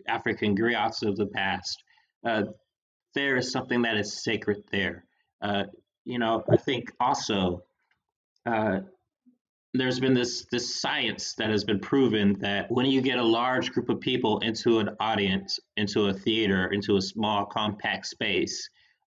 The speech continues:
uh, and they start witnessing a performance, all of a sudden their, their heartbeats and their breath all sync in, in a way that, that's not done anywhere else. It, it solely happens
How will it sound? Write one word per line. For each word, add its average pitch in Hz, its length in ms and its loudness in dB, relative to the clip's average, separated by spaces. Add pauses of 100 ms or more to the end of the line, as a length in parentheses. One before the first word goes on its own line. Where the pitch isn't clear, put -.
uh, 104 400 0
and 113 180 2
they 107 240 2
start 113 420 2
witnessing 107 680 0
a - 60 -6
performance, 117 920 -2 (260)
all 135 200 0
of 135 80 4
a 135 40 -2
sudden 131 440 -2
their, 113 720 0
their 117 180 -2
heartbeats - 920 -4
and 113 140 -2
their 110 140 2
breath 117 500 -2 (400)
all 127 240 0
sync - 440 -4 (440)
in, 117 320 -4
in 131 120 0
a 120 60 6
way 123 260 4
that, 113 300 -4 (300)
that's 123 220 -4
not 131 400 0
done 117 500 0
anywhere 113 480 2
else. - 460 -6 (360)
It, - 140 -6
it 117 180 -4
solely 143 480 2
happens 101 720 -2